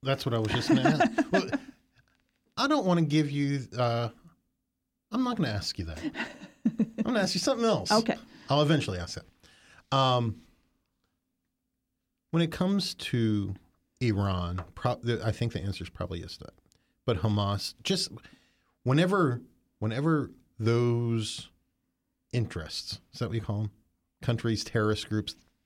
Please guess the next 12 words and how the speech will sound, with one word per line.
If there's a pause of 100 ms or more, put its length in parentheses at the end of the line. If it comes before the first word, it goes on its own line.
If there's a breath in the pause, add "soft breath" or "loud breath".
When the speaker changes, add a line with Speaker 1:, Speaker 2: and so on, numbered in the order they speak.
Speaker 1:
that
group,
whatever
we
wanna
call
'em, (400 loud breath)
when
they
are
thinking
about